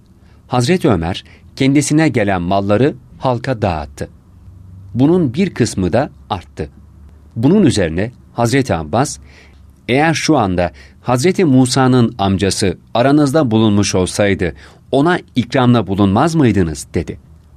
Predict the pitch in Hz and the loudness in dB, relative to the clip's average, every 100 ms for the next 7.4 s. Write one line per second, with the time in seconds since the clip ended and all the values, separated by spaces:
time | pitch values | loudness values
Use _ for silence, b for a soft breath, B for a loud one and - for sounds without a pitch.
0 | - - - 131 151 104 - 90 123 - | -20 -20 -4 0 0 -2 -2 -2 -2 -6
1 | b b b - - - 175 170 151 - | b b b -20 -6 -2 0 0 -2 -2
2 | 127 190 135 131 139 123 180 151 160 170 | 0 -2 -4 -2 2 2 2 0 2 2
3 | 175 113 101 - - - - 98 90 78 | 2 0 -4 -10 -20 -20 -6 -4 -2 -4
4 | 71 - - b b b b b - - | -8 -14 -20 b b b b b -10 -4
5 | 127 175 175 101 92 120 131 - 92 b | 0 0 0 0 0 0 -2 -2 -4 b
6 | b b - 127 147 156 151 131 160 107 | b b -4 0 2 2 0 0 0 0
7 | 78 - 85 | -2 -8 -8